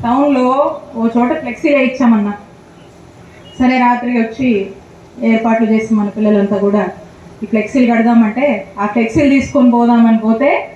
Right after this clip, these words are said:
ఆ ఫ్లెక్సీలు ప్రింట్ కొట్టిన అతన్ని, ఆ ప్రింట్ కొట్టిన అతన్ని మరి కమిషనర్ ఎంత ఖాళీగా ఉన్నాడు చూడండి. కమిషనర్ వెళ్ళి, "ఎందుకు కొట్టావని?" చెప్పి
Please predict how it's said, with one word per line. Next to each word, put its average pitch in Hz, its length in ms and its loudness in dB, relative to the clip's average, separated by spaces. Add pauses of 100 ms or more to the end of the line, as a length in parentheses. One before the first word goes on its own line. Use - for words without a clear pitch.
(640)
ఆ - 60 -2
ఫ్లెక్సీలు 330 580 0
ప్రింట్ 359 300 0
కొట్టిన 339 340 0
అతన్ని, 196 320 -6 (880)
ఆ - 80 -2
ప్రింట్ 370 420 0
కొట్టిన 349 280 -2
అతన్ని 294 300 -2
మరి 277 200 0
కమిషనర్ 294 500 0
ఎంత 269 180 0
ఖాళీగా 285 400 0
ఉన్నాడు 240 280 0
చూడండి. 226 500 2 (260)
కమిషనర్ 339 500 -2
వెళ్ళి, 320 260 0
"ఎందుకు 302 220 -2
కొట్టావని?" 285 460 0
చెప్పి 285 260 -2